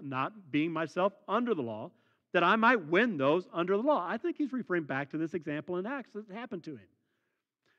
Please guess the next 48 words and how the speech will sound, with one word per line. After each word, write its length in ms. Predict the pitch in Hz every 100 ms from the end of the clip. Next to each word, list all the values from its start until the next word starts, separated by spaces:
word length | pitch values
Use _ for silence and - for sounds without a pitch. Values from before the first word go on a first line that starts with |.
| _
And 100 | 156
then 80 | 165
he 60 | 190
continues, 480 | 185 233 220 139
"To 80 | -
those 240 | 160 185 -
outside 540 | 190 294 359 - 160 135
the 80 | 123
law, 300 | 120 175 185
I 100 | 160
became 360 | 170 175 185
as 120 | 175
one 220 | 170 202 208
outside 480 | 185 202 202 190
the 80 | 226
law, 200 | 262 220
not 300 | 135 143 170
being 240 | 190 277 320
outside 340 | 269 - 180
the 100 | 160
law 140 | 147 127
of 80 |
God, 300 | 123 117 151 - _ _
but 140 | 214 208
under 240 | 170 180 202
the 100 | 175
law 200 | 160 185
of 120 | -
Christ, 460 | 302 294 131 - _ _ _
that 140 | 185 185
I 220 | 180 208
might 300 | 202 220 220 151
win 400 | 151 202 220 190
those 360 | 185 190 185 -
outside 560 | 170 185 _ 175 156 156
the 100 | 160
law." 300 | 151 120 95 _ _ _ _ 151
And 160 | 156
then 80 | 175
to 80 | 156
summarize 480 | - 208 202 196 180
it 20 |
all, 60 |
he 80 | 151
says, 180 | 151 131
"To 120 | -
the 80 | 156
weak, 360 | 143 311 311